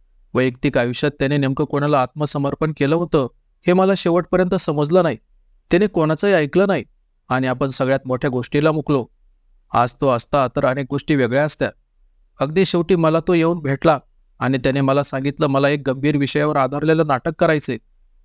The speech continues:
माझ्याकडून त्याने सर आले धावून हे नाटक लिहून घेतलं आणि त्याच्या शेवटच्या काळात या नाटकात त्याने काम केलं. पण आजच्या घडीला तो नसणं हा सगळ्यात मोठा लॉस आहे आणि त्याचं कारणही तो स्वतःच आहे.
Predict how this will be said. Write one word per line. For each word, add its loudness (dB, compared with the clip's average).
माझ्याकडून 0
त्याने 2
सर -2
आले 0
धावून -6
हे -2
नाटक 0
लिहून 2
घेतलं -2
आणि -2
त्याच्या -2
शेवटच्या -2
काळात 0
या 2
नाटकात -2
त्याने 0
काम -2
केलं. 2
पण 2
आजच्या 2
घडीला 2
तो 0
नसणं 0
हा 0
सगळ्यात 0
मोठा -2
लॉस 0
आहे -2
आणि 0
त्याचं -2
कारणही 0
तो 2
स्वतःच -2
आहे. -2